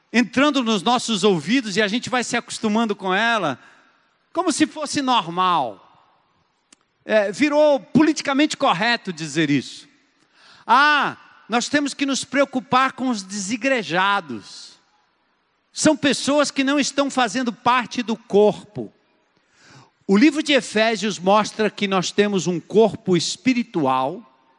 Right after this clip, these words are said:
que Hebreus chama a Assembleia Maior dos Santos, aquela em que naquele dia haverá um só rebanho, um só pastor,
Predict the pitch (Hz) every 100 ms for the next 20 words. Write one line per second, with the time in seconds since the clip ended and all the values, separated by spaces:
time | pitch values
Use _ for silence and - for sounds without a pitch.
0 | _ _ _ _ _ _ - 175 160 190
1 | 170 - 180 180 156 - _ - 165 143
2 | - 185 170 156 156 185 208 208 196 156
3 | - _ 147 170 160 165 180 165 156 139
4 | - - 135 135 - 190 - - - _
5 | _ _ _ _ _ _ _ _ _ _
6 | _ _ _ 175 - 269 285 294 254 254
7 | 254 247 233 - 294 262 214 277 226 240
8 | 233 233 202 - 233 220 160 202 262 240
9 | 185 - 196 - 175 - - - 135 170